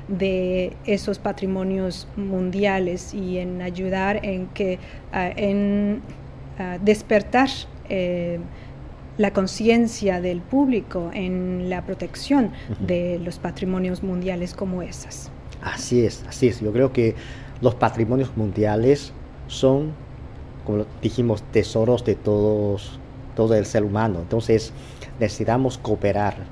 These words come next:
Speaker 2: entre diferentes países. En este sentido, veo que China no solo se ha esforzado para proteger y heredar los proyectos nacionales de patrimonio mundial, sino que también brinda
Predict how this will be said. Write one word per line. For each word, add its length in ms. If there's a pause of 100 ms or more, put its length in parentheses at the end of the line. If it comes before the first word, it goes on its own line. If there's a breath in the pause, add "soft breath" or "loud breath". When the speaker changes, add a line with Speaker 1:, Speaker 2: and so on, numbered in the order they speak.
(320 loud breath)
Speaker 2:
entre 300
diferentes 600
países. 800 (360 loud breath)
En 140
este 180
sentido, 460
veo 260
que 380
China 300
no 160
solo 500 (220)
se 160
ha 40
esforzado 520
para 360
proteger 600
y 220
heredar 440 (320 loud breath)
los 140
proyectos 840 (320 loud breath)
nacionales 920
de 120
patrimonio 480
mundial, 400
sino 180
que 100
también 400
brinda 540